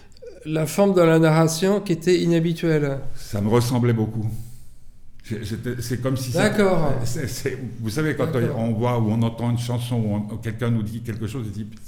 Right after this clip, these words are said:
Speaker 2: Ouais, ça, c'est vraiment moi », comme disait la
Speaker 1: Ouais.
Speaker 2: chanson,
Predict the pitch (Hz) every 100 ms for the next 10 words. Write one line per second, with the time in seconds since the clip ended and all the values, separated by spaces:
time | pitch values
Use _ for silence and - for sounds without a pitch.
0 | - 101 104 104 117 117 87 104 101 101
1 | 107 131 131 - - - - 90 87 95
2 | 165 165 - - 117 143